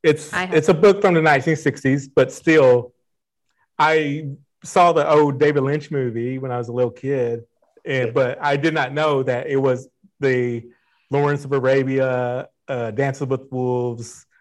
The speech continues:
Speaker 1: Avatar, white savior comes to a pl-, this place and becomes the better fill in the blank. And in this one, you know, these, these, these desert people, because,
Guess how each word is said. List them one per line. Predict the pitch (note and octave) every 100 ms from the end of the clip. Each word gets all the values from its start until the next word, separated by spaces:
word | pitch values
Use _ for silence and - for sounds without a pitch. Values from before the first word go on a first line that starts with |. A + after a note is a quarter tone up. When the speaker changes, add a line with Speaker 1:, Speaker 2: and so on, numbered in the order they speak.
| _ _ _ _ _ _
Speaker 1:
Avatar, | D3 C#3+ C#3 D#3+ B2+ A#2+ A#2 A#2 -
white | B2+ C3+ C3 E3+
savior | - C3+ B2+ B2
comes | B2+ C3 -
to | B2+
a | A#2+
pl-, | - - - -
this | B2+
place | - C3+ B2 A#2+ A2+
and | A#2+ A2+ - _ _ _ _
becomes | C3+ C3+ C3+ B2 A2
the | -
better | A2 B2 B2+ A#2+ A2+ A2 - _ _ _ - B2+ -
fill | - D3+
in | C3
the | A#2
blank. | B2 C3+ A2+ A2
And | A#2+ B2
in | - B2
this | A#2+ C#3+ -
one, | A#2 A2
you | A#2+
know, | A2+
these, | A#2 A2+
these, | A#2 A2
these | A2+ - - A#2+
desert | A2 C#3+ C#3 -
people, | A#2+ A2 A2
because, | G#2+ A2+ A#2+ A2